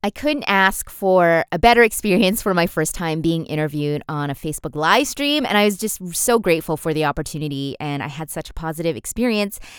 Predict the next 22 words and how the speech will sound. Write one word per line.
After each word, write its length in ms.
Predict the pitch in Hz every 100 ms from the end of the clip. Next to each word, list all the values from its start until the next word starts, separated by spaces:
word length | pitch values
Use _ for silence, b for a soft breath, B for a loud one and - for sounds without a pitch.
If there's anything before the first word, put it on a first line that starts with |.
| B
And 160 | 185 202
you 80 | 247
can 100 | 311
actually 280 | 302 311
watch 180 | 262 240
the 100 | 233
video 460 | 202 208 202 196 196
on 220 | 185 180
my 140 | 165 151
Facebook 360 | 190 226 277
page. 380 | 285 311 320 -
Just 220 | 190 190
search 200 | - -
for 140 | - 180
my 140 | 165
name, 320 | 160 160 160 b b b
Vanessa 480 | - 170 165 180 196
Chiu, 420 | 175 - 190 196
C 260 | 247 - 180
H 160 | 165 -
I 100 | 143
U, 420 | 143 262 311